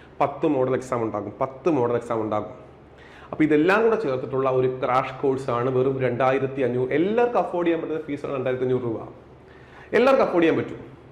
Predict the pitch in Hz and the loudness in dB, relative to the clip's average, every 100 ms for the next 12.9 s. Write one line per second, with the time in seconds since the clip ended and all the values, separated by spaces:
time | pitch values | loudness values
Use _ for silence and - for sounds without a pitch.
0 | - - - - 127 165 185 - - - | -20 -20 -10 -6 0 2 0 -8 -16 -20
1 | - 165 156 151 185 175 - 160 151 143 | -4 2 4 4 2 0 2 2 2 2
2 | 135 127 123 127 185 202 - - - 131 | -2 0 -2 0 -2 -2 -8 -18 -8 -2
3 | 139 131 131 127 123 127 123 120 117 - | 0 0 -2 -2 -2 -2 -2 -2 -6 -4
4 | 135 131 117 120 120 120 120 107 113 113 | -6 -4 -4 -2 0 0 0 -2 -2 -2
5 | 123 120 143 160 - - 113 113 113 - | -2 2 2 0 -8 -8 -2 0 -2 -6
6 | - 147 120 123 113 117 117 117 113 117 | 0 2 4 2 0 -2 -4 -2 -2 -2
7 | 104 98 - - - - - - - 135 | -2 -4 -8 -18 -18 -20 -18 -18 -2 4
8 | 170 202 160 - 175 180 185 170 165 151 | 6 6 4 4 2 4 4 6 6 6
9 | 151 147 143 131 131 135 123 127 131 139 | 4 2 2 0 0 0 0 0 0 0
10 | 160 147 139 127 131 139 127 127 110 - | 0 0 0 -2 -2 -2 0 0 -4 -8
11 | - - - - - 131 139 156 151 147 | -16 -20 -20 -10 -2 -2 2 2 2 -2
12 | 135 131 127 127 123 139 135 135 151 | 0 0 0 -2 -4 -2 0 0 0